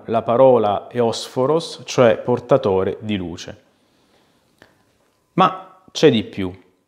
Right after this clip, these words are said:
Prima di continuare, però, permettimi di farti il seguente invito. Il canale Gli Angeli Sono Con Noi esiste ormai da un anno e mezzo.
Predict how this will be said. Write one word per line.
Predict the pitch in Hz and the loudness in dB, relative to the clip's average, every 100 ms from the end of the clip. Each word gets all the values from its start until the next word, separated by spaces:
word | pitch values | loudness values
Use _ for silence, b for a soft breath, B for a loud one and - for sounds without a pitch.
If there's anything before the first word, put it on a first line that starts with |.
| _ _ _ _ _ _ _ _ _ _ _ _ _ _ _ | _ _ _ _ _ _ _ _ _ _ _ _ _ _ _
Prima | 160 160 | 4 6
di | 131 | 6
continuare, | 131 160 196 185 117 113 | 2 -2 0 2 2 2
però, | 147 160 | 0 0
permettimi | - 127 123 147 156 - 147 139 131 | 0 -2 0 -2 -4 -8 -6 -6 -4
di | 113 | -8
farti | 107 131 143 139 - 127 | 0 2 2 -2 -6 -4
il | 110 | -4
seguente | - 107 110 104 104 | -4 -2 -2 -4 -6
invito. | 98 92 92 92 98 90 b b b b b b b b _ _ | -4 -6 -8 -8 -10 -12 b b b b b b b b _ _
Il | - 117 | 0 4
canale | 151 175 160 | 6 6 6
Gli | 123 | 6
Angeli | 135 139 123 113 | 4 2 0 -2
Sono | - 131 117 | -2 -4 -2
Con | 135 139 | -4 -4
Noi | 175 180 135 | -2 -2 0
esiste | 120 - 143 - 123 | -2 -2 -6 -4 2
ormai | 113 113 120 143 151 147 113 | 2 2 0 2 0 -2 2
da | 110 95 - | 2 2 -4
un | 113 | 0
anno | 123 127 113 | 2 2 0
e | |
mezzo. | 98 95 90 92 101 | -2 -4 -6 -8 -10